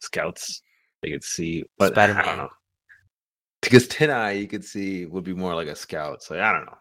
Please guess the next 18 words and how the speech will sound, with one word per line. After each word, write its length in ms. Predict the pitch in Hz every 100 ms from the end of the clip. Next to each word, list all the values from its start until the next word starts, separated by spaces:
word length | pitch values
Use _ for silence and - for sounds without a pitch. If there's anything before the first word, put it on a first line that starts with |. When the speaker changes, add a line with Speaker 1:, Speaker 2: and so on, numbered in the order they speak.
| -
Speaker 1:
I 140 | 113
don't 120 | 98
know. 100 | 69
That's 300 | 80 87 -
pointless 400 | - 101 92 85
going 180 | - 82
over 240 | 80 80 80
it. 80 | 80 - - - -
So, 460 | - 113 101 92 -
yeah, 200 | 98 82 -
continue. 420 | - 87 101 80 - _ _ _ -
My 120 | 82
bad. 160 | 80 - _
<laughs> 120 | - 82 - - _ _ _ - - _ _ _ _ -
Speaker 2:
Uh, 100 | 127
yes, 340 | 139 139 131 104
so 480 | - 135 127 123 110 - -
Yeoman 500 | 135 143 156 160